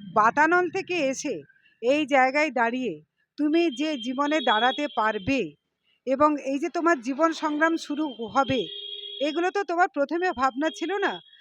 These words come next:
তুমি পেটের তাগিদে এসেছিলে। তারপর থেকে তুমি জীবনের এই যে সংগ্রামটা শুরু করেছিলে, কিভাবে করেছিলে, কবে করেছিলে, তোমার লড়াইয়ের যে, আহ, মানে গল্পটা, এটাকে বলবো যে জীবন্ত গল্প,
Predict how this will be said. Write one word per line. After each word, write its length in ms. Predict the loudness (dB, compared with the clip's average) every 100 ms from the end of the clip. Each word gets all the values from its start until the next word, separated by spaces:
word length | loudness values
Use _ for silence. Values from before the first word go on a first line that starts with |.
| _ -6
তুমি 220 | -2 -2
পেটের 400 | -2 -4 -4 -2
তাগিদে 420 | 2 2 0 -2 -2
এসেছিলে। 560 | -4 -6 -8 -10 -12 -16 _ _ _ _ 2
তারপর 360 | 4 2 -2
থেকে 300 | -4 -4 -2
তুমি 260 | -2 -2 -2
জীবনের 500 | -2 0 0 0 -2
এই 120 | -4
যে 120 | -6
সংগ্রামটা 560 | -6 -6 -4 -4 -4 -8
শুরু 320 | -6 -2 -2
করেছিলে, 520 | -2 -6 -8 -14 -20 _ _ _ _
কিভাবে 500 | -4 -2 0 0 0
করেছিলে, 640 | -4 -4 -6 -6 -6 -6 -8 _ _ -2
কবে 320 | -2 0 -4
করেছিলে, 500 | -4 -6 -6 -10 -8
তোমার 240 | -6 -4
লড়াইয়ের 420 | -2 -2 -2 -4 -6 -16 _ _ _ -14 -6
যে, 160 | -4
আহ, 680 | -4 -6 -8 -6 -4 -4 -6 -12 _ _ -8
মানে 160 | -6
গল্পটা, 640 | 2 4 4 -2 -4 -4 -4
এটাকে 380 | -6 -6 -6 -8
বলবো 300 | -6 -4 -2
যে 160 | -2 -6
জীবন্ত 500 | -8 -4 -2 -2 -6
গল্প, 460 | -4 -4 -4 -14